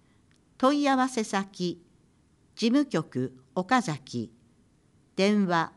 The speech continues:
零九零四一五三の九四五八。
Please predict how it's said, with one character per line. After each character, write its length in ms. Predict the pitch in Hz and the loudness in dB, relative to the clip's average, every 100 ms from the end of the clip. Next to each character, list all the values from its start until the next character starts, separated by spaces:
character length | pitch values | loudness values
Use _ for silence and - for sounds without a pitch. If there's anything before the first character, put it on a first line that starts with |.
| _ _ _ _ 185 | _ _ _ _ 0
零 260 | 233 285 | 2 2
九 380 | 269 - 226 139 | 0 0 0 0
零 340 | 127 156 123 - _ _ _ | -2 -2 -4 -10 _ _ _
四 320 | 180 233 269 | 2 4 6
一 320 | 262 254 151 143 | 4 0 -4 0
五 220 | 196 240 | 0 0
三 380 | - 202 160 135 | 0 0 2 0
の 240 | 123 123 - _ _ | -2 -6 -16 _ _
九 280 | - 277 277 | -2 0 2
四 340 | 254 240 139 | 2 0 0
五 240 | 110 156 185 | -2 -2 -2
八。 500 | 170 156 - 113 | -6 -10 -10 -12